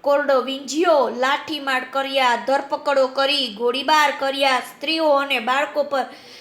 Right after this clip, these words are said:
ત્રાસ આચર્યા હતા. છતાં લડતનું જોર ઘટ્યું નહીં. એ તો એમનું એમ વધ્યું જ. સરકારની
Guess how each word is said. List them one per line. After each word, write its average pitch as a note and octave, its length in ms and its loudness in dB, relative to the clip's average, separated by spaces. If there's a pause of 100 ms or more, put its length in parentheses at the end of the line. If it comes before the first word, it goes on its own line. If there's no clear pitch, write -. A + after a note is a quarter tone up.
(220)
ત્રાસ C#4+ 720 0
આચર્યા D4 540 0
હતા. C#4 360 -2 (340)
છતાં B3+ 300 -4
લડતનું A#3+ 540 -4
જોર C4+ 500 4 (420)
ઘટ્યું C#4+ 880 0
નહીં. B3 360 -2 (220)
એ E4+ 300 4
તો C4+ 140 2 (100)
એમનું C4+ 500 0
એમ A#3+ 280 -2
વધ્યું A3+ 460 0
જ. A3 40 -4 (460)
સરકારની D#4+ 720 0